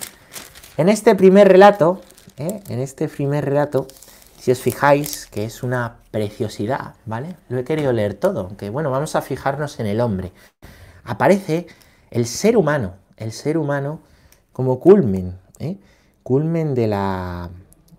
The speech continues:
pues, de la creación, ¿eh? Un culmen, pues, de todo lo que Dios,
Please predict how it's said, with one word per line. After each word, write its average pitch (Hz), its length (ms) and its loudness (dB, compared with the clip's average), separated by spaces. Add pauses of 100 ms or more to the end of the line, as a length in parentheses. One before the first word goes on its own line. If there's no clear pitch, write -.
pues, 107 200 -4
de 117 80 0
la 101 160 -2
creación, 98 560 -4 (260)
¿eh? 147 140 -10 (560)
Un 120 160 -4
culmen, 151 540 -2 (420)
pues, 98 340 -8
de 98 100 -4
todo 117 280 2
lo 131 120 2
que 104 120 -4
Dios, 127 840 -2